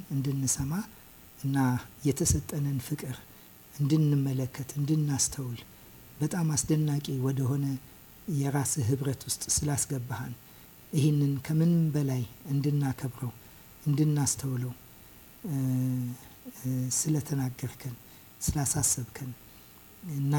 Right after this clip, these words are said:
ደግሞ እያንዳንዳችንን በቸርነት ስለዳሰስከን እናመሰግንሃለን።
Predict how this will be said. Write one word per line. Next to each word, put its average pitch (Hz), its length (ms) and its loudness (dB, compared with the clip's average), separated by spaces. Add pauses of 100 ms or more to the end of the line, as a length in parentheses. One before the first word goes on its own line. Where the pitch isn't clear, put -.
ደግሞ 139 340 0
እያንዳንዳችንን 143 960 0 (100)
በቸርነት 139 680 -2
ስለዳሰስከን 135 880 -4 (500)
እናመሰግንሃለን። 127 1120 0